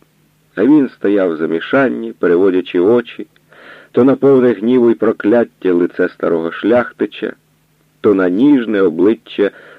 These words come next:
своєї коханої, що визирала з-поміж її маленьких пучок.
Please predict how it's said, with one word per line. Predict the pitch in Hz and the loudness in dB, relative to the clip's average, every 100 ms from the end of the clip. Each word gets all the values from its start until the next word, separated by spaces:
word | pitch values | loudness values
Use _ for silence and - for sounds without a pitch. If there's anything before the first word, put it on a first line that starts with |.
| _ - | _ -4
своєї | 98 104 101 101 | -2 2 0 0
коханої, | 104 - 110 104 85 78 | -4 -4 -2 -2 -2 -4
що | 71 - 82 | -4 -4 -2
визирала | 78 92 90 95 110 95 | 0 -2 0 0 2 0
з-поміж | 87 - 82 85 82 | -2 -6 -4 -4 -6
її | 78 92 | -4 -4
маленьких | 80 80 82 76 - - | -2 -2 -2 -4 -12 -12
пучок. | - - - - - | -8 -8 -10 -18 -20